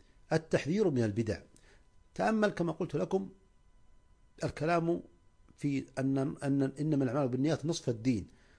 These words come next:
فقلت الع-، العمل يقوم على الإخلاص والمتابعة. الإخلاص حقيقة شهادة لا إله إلا الله، والمتابعة شهادة أن محمد رسول الله. فكما أننا وفقنا إلى الإخلاص لله عز وجل بحديث إنما الأعمال بالنيات،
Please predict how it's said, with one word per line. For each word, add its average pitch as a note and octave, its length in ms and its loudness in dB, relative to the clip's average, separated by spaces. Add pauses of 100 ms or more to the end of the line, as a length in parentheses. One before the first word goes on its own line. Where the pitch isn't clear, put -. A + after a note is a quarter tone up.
(100)
فقلت F#3+ 440 2 (340)
الع-، C#3 360 0
العمل F#3 360 4
يقوم E3 300 2
على C#3 140 2
الإخلاص C#3+ 380 -2
والمتابعة. G2 720 -2
الإخلاص D#3 560 -2 (260)
حقيقة E3 340 -2
شهادة D3+ 360 -2
لا B2+ 140 0
إله A#2+ 200 0
إلا A2 60 -2
الله، G2+ 280 -4
والمتابعة F#3 640 0 (220)
شهادة E3+ 380 0
أن D3+ 120 0
محمد C#3 420 0
رسول A2+ 420 -2
الله. E2+ 180 -8 (560)
فكما G3 380 4
أننا G#3+ 420 4
وفقنا D#3+ 580 2
إلى C#3+ 160 2
الإخلاص C#3+ 500 2
لله D3+ 340 2
عز C3+ 280 -2
وجل C#3 320 2
بحديث D#3+ 600 -2
إنما F#3+ 280 0
الأعمال D3 380 -2
بالنيات، B2+ 560 0